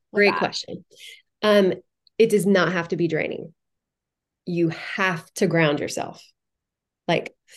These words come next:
Speaker 2: thoroughly and often. Um, so get your bare feet on the earth if you're able to.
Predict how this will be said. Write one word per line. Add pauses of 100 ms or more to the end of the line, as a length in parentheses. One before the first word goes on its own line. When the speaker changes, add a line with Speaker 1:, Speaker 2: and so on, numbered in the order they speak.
Speaker 2:
thoroughly
and
often. (580)
Um,
so
get
your
bare
feet
on
the
earth (300)
if
you're
able
to.